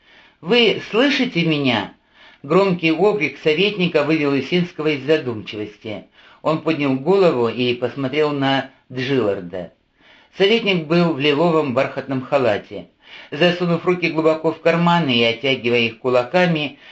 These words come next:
Джилард раздражённо говорил: "Второй раз обращаюсь к вам, а вы словно в прострации". "Извините, задумался о дочери", — солгал Исинский.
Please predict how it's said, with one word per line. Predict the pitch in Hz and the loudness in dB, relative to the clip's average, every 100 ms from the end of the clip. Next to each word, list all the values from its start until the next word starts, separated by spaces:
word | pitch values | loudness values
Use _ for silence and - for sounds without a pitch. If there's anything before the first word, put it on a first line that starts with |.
| - - - | -20 -20 -14
Джилард | 143 139 185 202 185 170 | -10 0 2 4 2 2
раздражённо | 143 135 143 135 139 131 | -2 0 0 0 0 0
говорил: | 127 127 123 104 92 - _ _ _ | 0 2 2 -2 -6 -16 _ _ _
"Второй | - - 156 170 202 | -14 2 4 4 4
раз | 190 180 156 | 4 4 2
обращаюсь | 139 131 131 139 127 123 - | 0 0 0 0 2 0 -4
к | |
вам, | 156 180 180 127 | 0 2 2 2
а | 120 | 0
вы | 143 | -2
словно | - 139 143 143 143 - - - _ | -2 -2 0 0 -2 -4 -12 -20 _
в | - | -2
прострации". | 156 151 - 131 117 - - 113 104 - - - _ _ _ _ | 0 0 0 0 0 -4 -10 -10 -10 -10 -12 -12 _ _ _ _
"Извините, | 151 151 175 156 117 - 131 | -8 0 2 2 0 -4 -6
задумался | 120 160 123 120 107 110 - 117 107 - _ _ - | 0 0 2 -2 -2 -6 -6 -6 -6 -10 _ _ -4
о | - | -2
дочери", — | 135 123 113 - 117 113 113 _ - | 0 -2 -2 -4 -4 -6 -12 _ -4
солгал | 127 113 135 139 - - | -4 0 -2 -2 -8 -14
Исинский. | 127 - 117 98 - - 98 | -12 -8 -10 -10 -14 -20 -20